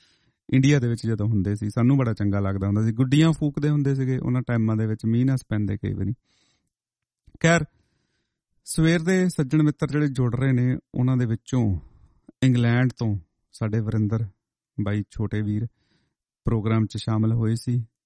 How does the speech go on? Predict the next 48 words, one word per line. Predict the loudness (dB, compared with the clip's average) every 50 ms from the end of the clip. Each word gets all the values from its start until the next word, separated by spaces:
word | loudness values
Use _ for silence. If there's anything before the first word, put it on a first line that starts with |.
| _ _
ਤੇ | -4 -2 -2 -2 -2
ਉਹ | -4
ਕਹਿੰਦੇ | -4 -2 -2 0 0 0 -2
ਆ, | -2
"ਪੌਡਕਾਸਟ | -4 -4 -4 -4 -4 -4 -4 -2 -2 -4 -2
'ਤੇ | -4 -6 -6
ਸੁਣਾਂਗੇ | -6 -4 -2 -2 0 0 -2 -2
ਪ੍ਰੋਗਰਾਮ, | -4 -4 -4 -4 -2 -2 -2 -2 0 -2
ਕਿਉਂਕਿ | -2 -2 0
ਹੁਣ | 0 0 0 0
ਤਾਂ | -2 -2 -2
ਉਹ | -2
ਸੌਣ | -2 -2 -2 0 2 2 2 0
ਲੱਗਿਆ। | -2 -2 -4 -2 -4 -4
ਹੁਣ | -4 -6 _ _ _ _ _ _ _ _ -6 -4
ਤਾਂ | -2 -2 -4
ਵੈਸੇ | -2 -2 -2 -4
ਅੱਧੀ | -2 0 0 0 2
ਰਾਤ | 2 0 -2 -2
ਹੋ | -2 -2 -2
ਗਈ | 0 0 0 0
ਹੈ |
ਇੰਗਲੈਂਡ | 0 0 0 0 -2 -2 -2 -4 -4
ਦੇ | -4
ਵਿੱਚ।" | -4 -4 -4 -6 -8 -10
ਸਤਿ | -10 -6 -4 -6
ਸ੍ਰੀ | -6 -4 -4 -4 -4 -4
ਅਕਾਲ | -4 -4 -4 -4 -2 -2 -4
ਸਾਰਿਆਂ | -4 -4 -4 -2 0 0
ਨੂੰ | 0 0 0
ਬੁਲਾਈ | -2 -2 -2 -2 0 0
ਉਹਨਾਂ | 0 0 0 0
ਨੇ। | 0 -2 -4 -8 _
ਸਤਿ | -6 -6 -6
ਸ੍ਰੀ | -6 -6 -6 -8
ਅਕਾਲ | -6 _ -2 -2 -2 -2 -2
ਵਿਜੇ | -2 0 0 0
ਵਿਰਤੀ | 0 -2 -2 -2 -4 -4 -4
ਜੀ, | -4 -4 -6 -8 _ _ _ _ _ _ -8 -6
ਜੀ | -4 -2 0 0
ਆਇਆਂ | 0 0 0 0
ਨੂੰ | 0 -2
ਪ੍ਰੋਗਰਾਮ | -2 -2 -4 -2 -2 -2 0 0 0
ਦੇ | 0
ਵਿੱਚ। | 0 -2 -2 -2 -4 -6 -6 _ _ _ _ _ _ _ _ -2
ਜਸ | 0 0 0 0
ਸਿੰਘ, | 0 0 0 2
ਜਸਜੋਤ | 2 0 0 0 -2 -2 -2 -2 -2 -2 -2 -6